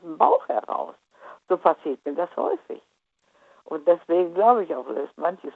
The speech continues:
vorbestimmt. So Zufälle, die sich dann ergeben, also meine Kinder, die lachen manchmal schon, nicht, wie, wie so alles passiert. Und das finde ich,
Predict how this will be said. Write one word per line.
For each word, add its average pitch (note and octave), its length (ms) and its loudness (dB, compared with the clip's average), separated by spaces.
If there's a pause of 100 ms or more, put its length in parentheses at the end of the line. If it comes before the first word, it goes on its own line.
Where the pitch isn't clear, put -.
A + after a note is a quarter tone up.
vorbestimmt. - 560 -10 (760)
So F#3 140 0 (160)
Zufälle, A#3 520 2
die G3 200 -6
sich F#3+ 220 -8
dann G3 200 0
ergeben, G3+ 680 -4 (340)
also F3+ 400 0
meine F3+ 340 -4
Kinder, F#3+ 320 -6
die E3+ 120 -6
lachen F3 320 -4
manchmal - 480 -10 (100)
schon, - 240 -10
nicht, - 220 -14
wie, - 140 -8 (360)
wie F3 140 -2
so D#3 100 8
alles C#3+ 380 2
passiert. A#2+ 540 -2 (560)
Und E3 180 -2
das F#3+ 220 6
finde G3+ 280 -2
ich, A3 180 -4